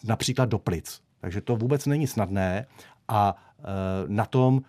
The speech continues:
ztroskotávaly ty předchozí, eh, klinické zkoušky a pokusy, jak vlastně opravit gen. Možná,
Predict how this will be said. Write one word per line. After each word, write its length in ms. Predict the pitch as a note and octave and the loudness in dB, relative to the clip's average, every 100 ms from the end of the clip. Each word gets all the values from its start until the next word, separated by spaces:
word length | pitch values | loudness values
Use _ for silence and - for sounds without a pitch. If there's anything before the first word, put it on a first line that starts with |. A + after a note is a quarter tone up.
| _ | _
ztroskotávaly 920 | - - B2+ - C#3+ C3 B2 A#2+ A#2+ B2 | -12 -4 -2 0 0 2 2 4 2 2
ty 120 | B2+ | 2
předchozí, 760 | - - - A#2+ G#2+ A#2+ A#2+ C2 | 0 -2 2 0 4 2 2 0
eh, 360 | F#2+ G2+ G2+ | -4 -2 -4
klinické 480 | - A2 A#2 - A#2+ | -2 0 0 2 0
zkoušky 460 | - A2 G#2 - B2+ | 2 -2 -2 0 0
a 60 | |
pokusy, 640 | - G2+ - - A#2 A2+ C3+ - _ | 0 -6 -6 -2 2 2 2 -4 _
jak 200 | G2+ G2+ | -4 -2
vlastně 500 | A2 G#2+ - A2+ A2 - | -2 -6 -4 0 0 -2
opravit 460 | - C3 G#2 G#2 | -4 0 0 0
gen. 140 | - E2+ | -2 -4
Možná, 680 | E2+ C#3 F3 B2 A2 G2+ | 2 4 6 4 4 2